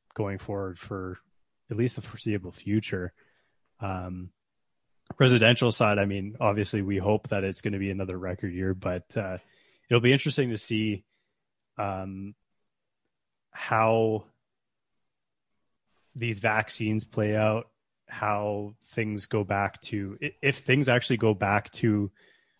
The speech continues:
some sort of normalcy by, you know, summer of next year, um,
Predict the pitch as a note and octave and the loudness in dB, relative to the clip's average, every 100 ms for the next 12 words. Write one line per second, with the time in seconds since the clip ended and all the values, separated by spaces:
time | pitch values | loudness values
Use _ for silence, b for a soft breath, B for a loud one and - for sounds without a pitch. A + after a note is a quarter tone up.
0 | b - - A#2 - A#2 F#2+ G2+ G#2 G#2+ | b -8 -4 -2 0 0 0 -2 0 0
1 | G#2 - A2 G#2 G2 G2+ G#2+ G2 F#2+ F#2+ | -2 0 2 2 0 -2 -2 -2 -2 -4
2 | G#2 F#2+ F#2 A2 G2+ F#2+ G2+ F#2+ - G2+ | -6 -6 -2 0 0 0 -2 -4 -6 0
3 | A2 G#2 F#2+ - b b b b b - | 2 2 0 -6 b b b b b -10
4 | F#2 F#2 F#2 F#2 F2+ | -8 -8 -8 -12 -16